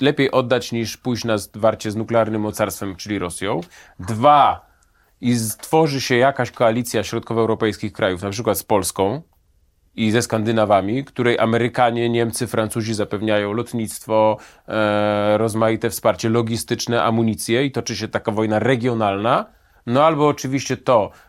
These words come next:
na co wszyscy byśmy chcieli, ale czego, y, część z nas nie jest pewna, że idziemy na maksa. Czyli za Estonię Ameryka wchodzi ze s-, pełną swoją siłą i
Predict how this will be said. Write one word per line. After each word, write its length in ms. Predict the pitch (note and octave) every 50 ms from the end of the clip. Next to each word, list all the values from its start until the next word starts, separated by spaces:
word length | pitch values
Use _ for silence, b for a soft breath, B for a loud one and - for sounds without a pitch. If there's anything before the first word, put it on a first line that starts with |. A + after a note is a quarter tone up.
| b b
na 120 | A#2 A#2 A2+
co 420 | - - A#2+ A2+ A2 G#2+ G#2+ G#2
wszyscy 300 | G2 - - C#3+ - -
byśmy 260 | B2 B2+ A#2 - B2 A2+
chcieli, 320 | - - D3+ C3+ A#2 A#2
ale 160 | G#2+ G#2 G#2+
czego, 580 | G2+ - A2+ G#2+ A2 G#2 G2+ G2+ G2 G#2 G2+ - _ - G2+ G2+ G2 G2+ G2 G2 G2 G2
y, 40 | -
część 240 | - - A#2+ A#2 G#2
z 40 | G#2+
nas 180 | A2 G#2+ -
nie 100 | A#2 A#2
jest 200 | G#2+ G#2+ - -
pewna, 340 | - G2+ E2+ G2 A#2 C3+ - B B B B B -
że 120 | B2 C3
idziemy 320 | C3+ B2 C#3 C#3+ C#3 D3
na 140 | D3 D3 D3
maksa. 420 | C#3+ D3 C3 - - - F#2 F2 E2+ _ _ _ _ _ _ _ _ _ _ _ _ - A#2 A2 _ _ _ -
Czyli 200 | - C3 B2 B2
za 140 | A2+ D3+ D#3
Estonię 760 | D#3+ D3 - - E3+ D#3+ D3+ D3+ D3+ D3+ D3 C#3+ C#3 C#3 C3
Ameryka 420 | - C3 C3+ C3+ C3+ D3 - C#3 C3
wchodzi 320 | - - C#3 C3+ B2+ B2+
ze 120 | A2+ A#2
s-, 100 | A#2 - _ _ _ -
pełną 280 | E3+ D3+ C#3+ C#3 C#3
swoją 340 | B2 - - C3 B2 A#2+ A#2
siłą 500 | A2 - - B2+ A#2 A2+ A2+ A2 G#2+ -
i 400 | - G#2 A2 G#2+ G#2+ G#2 G2+ A2+